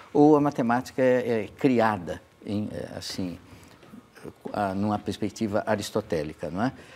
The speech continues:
A gente convive com situações em que acha que a matemática é, é descoberta e, e outras em que a matemática é criada, né? E,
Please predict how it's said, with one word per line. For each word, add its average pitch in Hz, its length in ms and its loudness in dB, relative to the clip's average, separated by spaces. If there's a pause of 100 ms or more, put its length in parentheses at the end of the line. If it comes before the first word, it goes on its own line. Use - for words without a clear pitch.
(260)
A 95 100 -4
gente 104 480 -6
convive 135 720 2
com 110 180 0
situações 123 880 -4 (120)
em 107 260 -2
que 135 420 0 (480)
acha 110 340 0
que - 140 -6
a 98 60 0
matemática 98 720 -4
é, 90 400 -2
é 90 200 -8
descoberta 101 800 -2 (280)
e, 123 480 -2
e 110 40 -4
outras 120 500 -2
em 117 100 -6
que 113 240 -2
a 113 40 0
matemática 107 520 -4
é 107 40 -2
criada, 82 540 -2 (380)
né? 110 240 0 (600)
E, 120 60 0